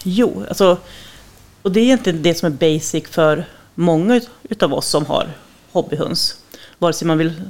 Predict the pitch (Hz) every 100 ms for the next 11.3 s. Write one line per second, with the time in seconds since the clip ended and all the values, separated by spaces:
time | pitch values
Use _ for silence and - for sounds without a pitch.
0 | - - 156 165 240 180 139 139 160 220
1 | 165 160 151 147 143 - - - _ _
2 | - - - 185 175 170 165 156 254 269
3 | 175 127 151 180 - - - _ - 170
4 | - - 165 147 - _ _ - - 170
5 | 151 190 127 - - 160 - - - -
6 | - - 165 170 208 180 151 151 - 156
7 | - 156 226 240 233 190 170 170 - -
8 | 202 175 143 139 147 139 160 - - -
9 | - - - 147 - - - 131 - _
10 | _ - 156 - - _ _ - 170 147
11 | - -